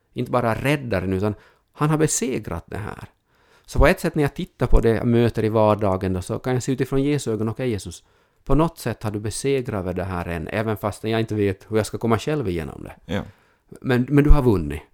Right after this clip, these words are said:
Speaker 2: Ja.
Speaker 1: Och, och, och nu går jag in med dig i det, för du är ju segrare." Det här betyder ju inte att man lyfts till en,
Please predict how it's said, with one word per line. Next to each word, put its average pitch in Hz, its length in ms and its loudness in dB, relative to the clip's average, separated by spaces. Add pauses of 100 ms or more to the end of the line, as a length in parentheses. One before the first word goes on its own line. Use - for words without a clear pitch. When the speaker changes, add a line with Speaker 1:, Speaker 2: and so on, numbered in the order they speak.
(120)
Speaker 2:
Ja. 95 180 -12 (180)
Speaker 1:
Och, - 200 -6
och, 117 120 -2
och 123 100 2
nu 131 80 4
går 117 200 8
jag 104 100 4
in 101 180 2
med 113 180 0
dig 120 300 0
i 82 40 -6
det, 85 160 -10 (100)
för - 100 -14
du 98 80 -4
är 95 60 -4
ju 101 140 -8
segrare." - 560 -6 (1200)
Det - 100 -4
här 120 80 2
betyder 120 300 2
ju 107 60 6
inte 98 180 -2
att - 80 -8
man 98 200 2
lyfts - 380 -2
till 104 80 -2
en, 92 140 -6